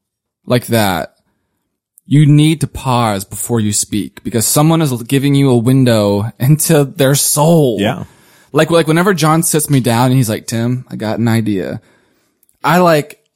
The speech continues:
Speaker 1: I make myself open to hear whatever John has to say because I know that he's literally, like, being
Speaker 2: I
Speaker 1: vulnerable.
Speaker 2: mean, we still need to make the anti-carb video.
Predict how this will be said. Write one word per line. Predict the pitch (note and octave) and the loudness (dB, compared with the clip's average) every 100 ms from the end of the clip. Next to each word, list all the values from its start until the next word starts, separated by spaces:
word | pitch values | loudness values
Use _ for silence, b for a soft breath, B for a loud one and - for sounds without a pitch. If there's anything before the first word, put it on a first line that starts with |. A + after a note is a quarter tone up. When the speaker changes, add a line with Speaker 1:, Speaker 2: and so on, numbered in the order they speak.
| _ | _
Speaker 1:
I | A#2+ D3 D3+ | -4 0 2
make | C#3 D3 | 2 0
myself | C#3 C3 A#2+ - - | -2 -2 -4 -6 -4
open | D3 G3 F#3+ B2 A2 | 2 2 2 -2 -2
to | |
hear | G#2+ A#2 | -2 -2
whatever | A2+ - F3 F#3 F3 | -4 -2 0 2 0
John | C#3+ C3+ | 2 2
has | B2 B2 | 0 -2
to | A#2 | -4
say | - A2 F#2+ E2 | -4 -4 -4 -6
because | A2+ G#2+ A2+ | -8 -4 -2
I | G#2 B2+ | 0 2
know | B2+ C3 | 2 2
that | A#2+ | 0
he's | G#2+ A#2 A2+ G#2+ - - - - | -2 -4 -4 -6 -10 -16 -20 -10
literally, | G#2 B2 C#3 C3+ A#2 A2 G#2 G#2 F#2 - _ | 0 2 4 2 0 -4 -6 -8 -14 -18 _
like, | D#2+ G#2+ G#2+ | -10 -10 -4
being | A#2+ A#2 | 0 0
Speaker 2:
I | |
Speaker 1:
vulnerable. | G#2+ A2 G#2 | 2 2 4
Speaker 2:
mean, | G#2+ | 4
we | A2+ | 2
still | C#3 - B2+ | 0 0 0
need | A#2 G2 | 2 0
to | |
make | F#2 F2+ | 0 -2
the | E2+ E2+ | -2 -4
anti-carb | F2 D#2+ D2+ D#2+ D#2+ | -4 -6 -6 -6 -6
video. | D2+ C#2+ C#2 D2 | -6 -6 -6 -6